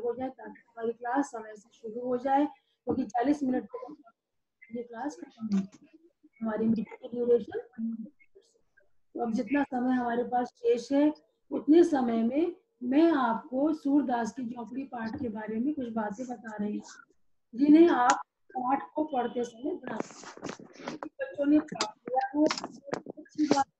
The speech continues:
है, जिन्होंने नहीं पढ़ा है वो इस पाठ को खोलिए, WhatsApp पर मैंने लिंक भेजा हुआ है, उसे ध्यान से पढ़ेंगे।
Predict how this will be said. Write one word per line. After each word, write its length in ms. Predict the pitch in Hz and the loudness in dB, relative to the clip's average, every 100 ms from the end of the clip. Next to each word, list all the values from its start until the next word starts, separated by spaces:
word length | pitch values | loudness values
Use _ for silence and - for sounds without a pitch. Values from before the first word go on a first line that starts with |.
| 302 | -14
है, 60 | 320 - _ - - 240 | -14 -16 _ -20 -16 -6
जिन्होंने 300 | 247 262 254 | -6 -4 -8
नहीं 300 | 233 269 302 | -8 -4 -4
पढ़ा 340 | 269 262 269 | -4 -10 -4
है 140 | 294 294 | -2 0
वो 180 | 262 254 | -2 -6
इस 60 | 220 | -8
पाठ 200 | 226 226 | -4 -4
को 160 | - 466 _ | -4 -16 _
खोलिए, 400 | 233 226 247 294 254 | 0 0 0 -4 -4
WhatsApp 300 | 226 202 220 | -4 -6 -10
पर 140 | 233 226 | -10 -6
मैंने 160 | 226 220 | -2 -2
लिंक 220 | 220 220 196 | -4 -6 -4
भेजा 320 | 220 208 240 | -4 -2 -4
हुआ 260 | 254 262 | -2 0
है, 240 | 269 277 294 - _ _ _ - | 2 2 2 -2 _ _ _ -8
उसे 280 | 233 277 | -4 -2
ध्यान 380 | 247 233 226 214 | 0 0 -2 -4
से 140 | 220 - 254 | -6 -12 -10
पढ़ेंगे। 420 | 220 208 190 | -6 -2 -2